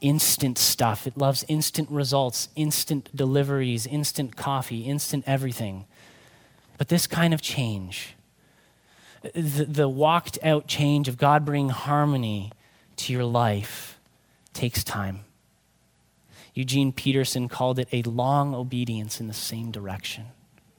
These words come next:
And so some of you might be looking at your lives right now and thinking, "My life is a mess. There is zero harmony." Rely on Christ. Don't rely on a code. Rely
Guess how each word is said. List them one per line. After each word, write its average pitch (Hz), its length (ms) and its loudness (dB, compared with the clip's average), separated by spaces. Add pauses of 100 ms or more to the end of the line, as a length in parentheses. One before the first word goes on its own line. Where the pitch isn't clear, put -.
(960)
And 139 140 2
so 151 180 0
some 175 240 4
of 165 100 2
you 170 100 4
might 160 140 6
be 151 100 2
looking 165 320 4
at 139 60 2
your 143 100 0
lives 151 380 6
right 143 120 4
now 139 180 6
and 135 120 2
thinking, 139 320 0
"My 160 140 8
life 175 300 10
is 214 140 0
a 175 60 4
mess. 113 380 2 (220)
There 240 160 4
is 233 100 6
zero 233 340 6
harmony." 127 640 4 (1500)
Rely 123 560 4
on 135 200 2
Christ. - 760 -8 (960)
Don't 127 220 0
rely 143 360 4
on 156 120 2
a 165 40 2
code. 104 400 -6 (300)
Rely 151 680 4